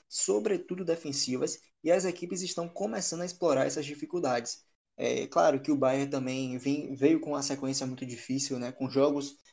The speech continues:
de Copa, é, de Supercopas, né? Tanto a europeia como a nacional. Então acho que o calendário acabou pesando um pouco pro lado do Bayern, mas a gente tá falando de uma equipe, né, que ganhou todos os jogos da, da Champions League,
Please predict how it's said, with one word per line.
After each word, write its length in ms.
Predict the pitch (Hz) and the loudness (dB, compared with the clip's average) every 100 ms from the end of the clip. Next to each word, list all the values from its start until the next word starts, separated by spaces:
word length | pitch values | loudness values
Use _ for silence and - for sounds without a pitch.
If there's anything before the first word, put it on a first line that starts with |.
| - | -6
de 720 | 127 135 131 123 120 123 - | 2 4 4 2 0 -4 -6
Copa, 420 | - 143 160 160 - | -2 0 0 0 0
é, 220 | 131 123 | 0 0
de 680 | 120 127 123 120 - - 110 | -2 -2 -2 -2 -4 -6 -2
Supercopas, 720 | - 160 147 - 135 151 143 | 0 0 0 2 2 2 0
né? 100 | 131 | -2
Tanto 300 | 135 147 147 | -4 -2 4
a 80 | 143 | 6
europeia 460 | 139 135 - 127 123 | 6 4 2 -2 -2
como 420 | 143 151 170 - _ - | -4 -4 -6 -10 _ -8
a 100 | 131 | -4
nacional. 580 | 127 127 135 117 120 120 - _ _ - | -4 -2 -2 -2 -2 -4 -10 _ _ -12
Então 300 | 139 135 135 | -4 0 0
acho 140 | 139 | 0
que 120 | 147 | 2
o 80 | 139 | 2
calendário 420 | 147 143 135 135 | 2 0 2 2
acabou 280 | 139 139 135 | 0 0 0
pesando 380 | 139 131 127 127 | 2 0 -2 -6
um 80 | 135 | -4
pouco 260 | 127 127 | -6 -6
pro 120 | - | -2
lado 180 | 123 127 | -2 0
do 80 | 143 | -2
Bayern, 320 | 135 135 214 - _ _ - | 0 2 0 -8 _ _ -2
mas 320 | 180 311 403 | 0 0 0
a 60 | |
gente 200 | 180 208 | 0 -2
tá 80 | 208 | -4
falando 280 | 190 170 165 | -2 -2 -2
de 80 | 170 | -4
uma 80 | 170 | -6
equipe, 360 | - 160 170 | -2 -2 0
né, 120 | 147 | -4
que 240 | 180 156 147 | -2 -2 -2
ganhou 380 | 139 156 135 139 | 0 2 2 2
todos 260 | 160 180 | -2 -2
os 100 | 190 | 0
jogos 280 | 139 139 139 | 4 4 2
da, 100 | 131 | 0
da 360 | - 131 123 123 | -2 -2 -2 -2
Champions 420 | - 131 131 123 | -6 -6 -6 -2
League, 280 | 135 143 | -2 -2